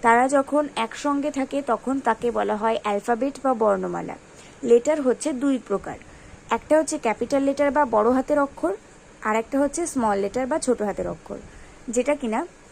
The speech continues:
আমি এখানে তোমাদেরকে দেখ-, দেখিয়ে দিয়েছি যে এইটা হচ্ছে বড় হাতের অক্ষর আর এগুলো হচ্ছে ছোট হাতের অক্ষর, যেটা আমরা লিখে থাকি ইংলিশে।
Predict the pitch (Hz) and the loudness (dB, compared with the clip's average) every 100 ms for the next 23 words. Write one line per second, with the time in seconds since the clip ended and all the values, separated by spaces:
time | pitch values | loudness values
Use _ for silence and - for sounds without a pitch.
0 | - - - - - - 254 262 226 240 | -18 -18 -20 -20 -12 -2 0 0 0 -4
1 | 226 233 247 339 220 196 202 220 202 170 | -2 -4 -4 -6 -6 -4 -4 -2 -4 -4
2 | 156 196 196 - 214 208 254 285 240 190 | -6 -8 -6 -2 -2 0 -2 0 0 0
3 | 220 233 262 254 - 339 226 196 220 226 | 0 0 0 -2 -2 -2 0 -2 0 0
4 | 339 294 254 220 190 180 165 233 254 320 | 0 -2 0 0 -2 -4 -2 -4 -2 -2
5 | 302 320 277 220 233 208 - - 220 208 | -2 0 -2 0 0 -2 -8 -8 -4 -4
6 | 180 160 | -6 -10